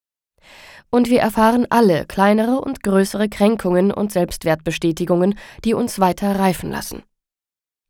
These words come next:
Dabei ist unser Verstand nicht der rationale Kontrolleur unserer narzisstischen Sehnsüchte, Gefühle und Triebe,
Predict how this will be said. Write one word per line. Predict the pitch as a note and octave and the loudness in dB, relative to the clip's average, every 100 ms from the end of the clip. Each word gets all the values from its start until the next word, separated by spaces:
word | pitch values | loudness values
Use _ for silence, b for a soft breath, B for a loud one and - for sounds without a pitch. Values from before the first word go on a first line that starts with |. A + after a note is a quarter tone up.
| B B B B - | B B B B -2
Dabei | A3+ A3 A#3+ | 2 4 4
ist | D#4+ C#4 - | 2 -2 -4
unser | B3 A#3+ | -2 -2
Verstand | G#3 - - A3+ D3 - - | -2 -4 -2 0 0 -6 -4
nicht | A#3+ C4+ - - | -4 -4 -12 -8
der | D3+ D#3 | -6 -4
rationale | D#3 E3+ F3 G3 F3+ | -6 -2 2 4 2
Kontrolleur | D#3 - - F3 G3 G#3 F3+ | -2 -6 -4 0 4 4 4
unserer | E3 D#3 | -2 -4
narzisstischen | D3+ D3 F3 D#3+ E3 F#3 F3 | -4 -4 -6 -6 -8 -6 0
Sehnsüchte, | F#3 F#3 E3 D#3 - - | 2 2 2 -4 -6 -12
Gefühle | - D#3+ G3 E3 | -10 -4 0 0
und | - - | -4 -8
Triebe, | - C#4 - - | -2 -2 0 -4